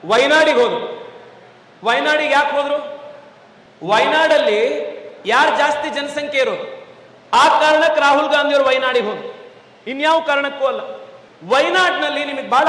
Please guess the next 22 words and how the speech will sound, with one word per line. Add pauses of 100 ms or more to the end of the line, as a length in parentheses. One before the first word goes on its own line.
ಆಶ್ಚರ್ಯ
ಆಗತ್ತೆ
ಈ
ವಿಷಯ
ಕೇಳಿದ್ರೆ. (1800)
ವಯನಾಡ್ನಲ್ಲಿ (160)
ಕಾಂಗ್ರೆಸ್
ಪಾರ್ಟಿಯ
ಜೊತೆಗೆ (100)
ಮೈತ್ರಿ
ಮಾಡ್ಕೊಂಡಿರುವಂತ (140)
ಪಕ್ಷ (920)
ಇಂಡಿಯನ್
ಮುಸ್ಲಿಂ
ಲೀಗ್. (500)
ಈ (100)
ಇಂಡಿಯನ್
ಮುಸ್ಲಿಂ
ಲೀಗ್
ಯಾವುದು? (1600)
ಮಹಮ್ಮದ್
ಅಲಿ